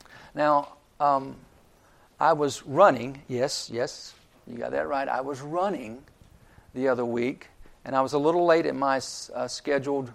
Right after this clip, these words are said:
running that happens a few times throughout the week. And so it was, it was a nice, bright night,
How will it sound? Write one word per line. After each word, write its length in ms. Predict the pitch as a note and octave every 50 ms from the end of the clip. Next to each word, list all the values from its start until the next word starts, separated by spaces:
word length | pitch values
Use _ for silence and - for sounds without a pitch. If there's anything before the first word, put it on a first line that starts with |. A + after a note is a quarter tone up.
| - -
running 520 | C3 B2 C3+ C3 B2 B2 C3 C#3 C#3+ C3+ C3+ C3+
that 180 | B2 - -
happens 460 | - B2 C3 C3 - B2 B2 A2+ -
a 220 | B2+ A#2+ A#2+ A2+ A2+ _ _ _
few 180 | - F#3+ G#3 -
times 380 | - A#2 A2+ G#2+ G#2+ A2 -
throughout 260 | - - - - -
the 80 | - -
week. 220 | - - - - _ _ _ _ - _ _ _ _ _ _ _ _ _ _ _ _ _
And 140 | - - -
so 240 | - F#3 F3 F3 F3+
it 100 | E3+ D#3
was, 240 | C#3+ C3+ B2 - -
it 160 | C3+ B2 B2+
was 160 | B2 B2+ A#2
a 80 | B2+ A#2+
nice, 400 | B2 C#3 D3+ D#3+ F3+ F#3 E3+ -
bright 540 | - A2+ B2 C3+ C#3+ D#3+ E3+ F#3 F3+ D#3+ D3
night, 500 | C3+ C3 A#2+ B2 B2 C#3+ D3+ - -